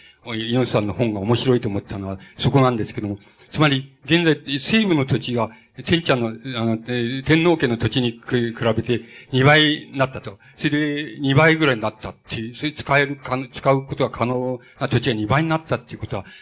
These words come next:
つまり言ってみれば、あの、つまりアジア的な、東洋的なディスポティズムと言いましょうか。ディスポティズムとしての天皇、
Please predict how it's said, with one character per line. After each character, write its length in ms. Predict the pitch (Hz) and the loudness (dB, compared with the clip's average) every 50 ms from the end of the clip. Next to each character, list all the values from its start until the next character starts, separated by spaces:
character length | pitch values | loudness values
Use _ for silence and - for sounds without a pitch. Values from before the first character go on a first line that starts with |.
| - - | -14 -6
つ 100 | - 180 | -2 2
ま 60 | 190 | 2
り 180 | 175 131 - - - _ _ _ _ - - - | 2 2 0 -8 -16 _ _ _ _ -18 -8 -4
言 120 | 143 139 | -4 -2
っ 20 | |
て 120 | 139 - 185 | 4 4 4
み 100 | 185 175 | 6 6
れ 80 | 160 143 | 4 4
ば、 240 | 123 110 98 - - _ _ _ _ _ | 2 2 0 -2 -10 _ _ _ _ _
あ 100 | - 117 113 | -6 -4 0
の、 300 | 120 117 117 117 117 113 117 131 127 131 123 123 _ - | 0 2 2 2 0 0 -2 -4 -6 -10 -14 -16 _ -6
つ 100 | - 135 | 0 2
ま 80 | 139 135 | 2 4
り 100 | 127 110 | 2 0
ア 220 | 98 - - 113 | -2 0 0 0
ジ 160 | 113 147 156 | 4 6 6
ア 60 | 165 | 4
的 160 | 160 175 - 143 | 4 2 -4 -6
な、 60 | 123 | -6
東 280 | - - 151 165 185 | -2 2 4 4 4
洋 160 | 202 196 196 190 | 4 4 2 0
的 240 | 190 185 165 - | -2 -4 -4 -2
な 280 | 175 170 165 156 - - _ _ - | 0 2 2 0 0 -6 _ _ -6
デ 60 | 123 | -4
ィ 40 | 123 | -4
ス 100 | - - | -2 2
ポ 140 | - 165 160 | 2 2 2
テ 100 | - 190 | 2 0
ィ 40 | |
ズ 80 | 160 165 | -2 -2
ム 120 | 160 147 | -4 -4
と 100 | 127 139 | -6 -4
言 80 | 120 107 | -4 -4
い 40 | 104 | -4
ま 100 | 107 101 | -8 -10
し 100 | - - | -10 -12
ょ 60 | 107 | -12
う 20 | |
か。 180 | - - 98 90 _ _ _ _ _ - | -12 -14 -16 -18 _ _ _ _ _ -10
デ 80 | 131 | -8
ィ 20 | 135 | -8
ス 140 | - - | -8 -8
ポ 160 | - - 185 190 | -4 -2 -2 0
テ 100 | 196 214 | 0 -2
ィ 40 | 190 | -2
ズ 80 | 185 | -2
ム 100 | 180 190 | -2 -2
と 140 | 180 185 175 | -2 -2 -4
し 100 | 160 - | -4 -4
て 160 | - - 190 | -6 -6 -2
の 200 | 185 185 165 151 - - _ _ _ _ _ - | 0 0 0 0 -2 -8 _ _ _ _ _ -2
天 240 | 143 135 139 139 139 | -2 0 0 2 2
皇、 340 | 135 139 131 127 123 123 | 4 4 4 2 2 -4